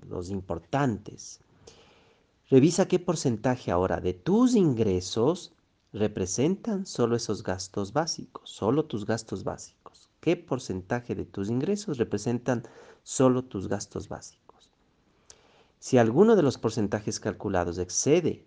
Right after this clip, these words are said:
la referencia del setenta por ciento de tu ingreso mensual, debes hacer algo de inmediato, porque lo que estás,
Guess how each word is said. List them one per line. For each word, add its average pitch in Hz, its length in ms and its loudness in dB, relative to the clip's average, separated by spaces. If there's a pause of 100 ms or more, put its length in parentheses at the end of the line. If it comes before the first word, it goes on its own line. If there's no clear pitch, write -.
la 85 220 -4
referencia 110 800 -2 (120)
del - 120 -6
setenta 160 540 -2
por 101 220 -8
ciento 87 460 -2
de 82 120 -6
tu - 120 -8
ingreso 85 380 -4
mensual, 113 460 0 (480)
debes 110 540 4
hacer 92 320 0
algo 98 320 0
de 104 80 -2
inmediato, 82 640 -6 (140)
porque 90 260 -6
lo 85 160 -6
que - 80 -12
estás, 151 500 -4